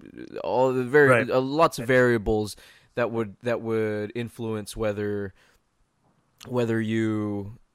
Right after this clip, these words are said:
Speaker 1: you know, it, it, you're, you're sitting there contempla-, you're looking at this and going, "Huh, this is ugly. Like, I,
Speaker 2: Mm-hmm.
Speaker 1: this is so much uglier than I ever really
Speaker 2: Mm-hmm.
Speaker 1: noticed."
Speaker 2: Mm-hmm.
Speaker 1: Or,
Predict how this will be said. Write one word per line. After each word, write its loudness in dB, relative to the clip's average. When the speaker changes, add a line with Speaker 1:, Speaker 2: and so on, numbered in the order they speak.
Speaker 1:
you -6
know, -2
it, -4
it, -6
you're, -10
you're -6
sitting -8
there -4
contempla-, -8
you're -4
looking -4
at -4
this -12
and -10
going, -6
"Huh, -4
this -12
is -8
ugly. -4
Like, -8
I, -10
Speaker 2:
Mm-hmm. -2
Speaker 1:
this -6
is -8
so -6
much -8
uglier -2
than -6
I -4
ever -4
really -2
Speaker 2:
Mm-hmm. -2
Speaker 1:
noticed." 0
Speaker 2:
Mm-hmm. -6
Speaker 1:
Or, 4